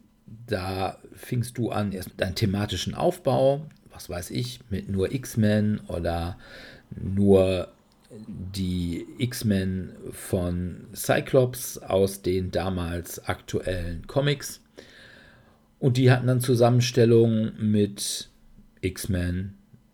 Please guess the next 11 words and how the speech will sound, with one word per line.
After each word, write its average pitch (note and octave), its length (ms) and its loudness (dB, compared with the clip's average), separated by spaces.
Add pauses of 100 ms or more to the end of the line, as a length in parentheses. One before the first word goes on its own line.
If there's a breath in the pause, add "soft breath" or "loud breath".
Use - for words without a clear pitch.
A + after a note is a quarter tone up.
(160)
mit G2 580 -4 (240)
D F#2 240 4
und F2+ 160 0
D, F#2 380 0 (840 loud breath)
mit G2 720 2 (260)
D G2 320 2
C F#2+ 800 0
und G#2 340 -2 (160)
alles B2+ 280 4
zusammen. G#2+ 480 -4 (760)
Und B2 500 -2